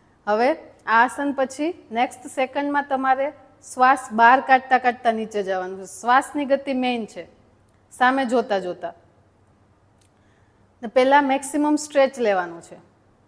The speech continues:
પહેલા સ્ટ્રેચ મેક્સિમમ, હા. પહેલા ઘૂંટણ વાળવાના નથી, સામે જુઓ. જેટલો સ્ટ્રેચ લેવાય એટલો સ્ટ્રેચ લેવાનો અને હવે બે ત્રણ સેકન્ડ પૂરતો સ્ટ્રેચ લેવાઈ જાય પછી તમારે ઘૂંટણ વાળીને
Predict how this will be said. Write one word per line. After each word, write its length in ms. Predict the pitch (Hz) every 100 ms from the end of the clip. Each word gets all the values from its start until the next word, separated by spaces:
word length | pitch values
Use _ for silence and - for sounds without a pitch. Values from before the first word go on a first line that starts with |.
| -
પહેલા 180 | 208 214
સ્ટ્રેચ 380 | - 240 233
મેક્સિમમ, 540 | 214 208 - 190 180 180 _ 190
હા. 220 | 175 - _ _ _
પહેલા 200 | 247 262
ઘૂંટણ 380 | 254 254 285 285
વાળવાના 440 | 262 262 269 262
નથી, 360 | 254 233 - 170 _ _ _ _ _ _ -
સામે 280 | 226 226 208
જુઓ. 260 | 214 208 - _ _ _ _ _ -
જેટલો 300 | 226 285 277
સ્ટ્રેચ 400 | 285 302 277 285
લેવાય 300 | 294 285 285
એટલો 180 | 285 285
સ્ટ્રેચ 400 | - 294 294 294
લેવાનો 440 | 285 294 294 311 - _ _
અને 180 | 233 240
હવે 400 | 214 220 269 311
બે 300 | 320 220 254
ત્રણ 200 | 262 302
સેકન્ડ 360 | 294 285 285 277
પૂરતો 260 | 277 285
સ્ટ્રેચ 420 | 277 - 277 269
લેવાઈ 320 | 254 247 262 262
જાય 180 | 302
પછી 380 | 311 240 240 311
તમારે 340 | 294 294 285 220
ઘૂંટણ 380 | 240 240 277
વાળીને 460 | 254 247 269 269